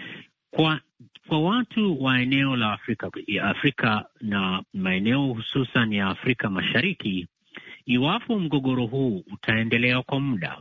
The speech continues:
kwa kuwa nchi ya Urusi, ah, inachangia sana katika kuhakikisha kwamba bei ya nishati, ukipenda petroli, in-, in-, in-, inasalia kwa kiwango fulani.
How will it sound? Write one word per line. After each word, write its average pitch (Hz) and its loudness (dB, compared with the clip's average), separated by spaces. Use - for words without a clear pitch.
kwa - -4
kuwa 120 2
nchi 156 0
ya 80 -4
Urusi, 101 0
ah, 113 2
inachangia 143 2
sana 147 2
katika 123 -2
kuhakikisha 117 -2
kwamba 117 2
bei 135 0
ya 104 -2
nishati, 110 0
ukipenda 123 -2
petroli, 101 -2
in-, 120 2
in-, 127 2
in-, 123 0
inasalia 127 2
kwa - -8
kiwango 110 -2
fulani. 87 -4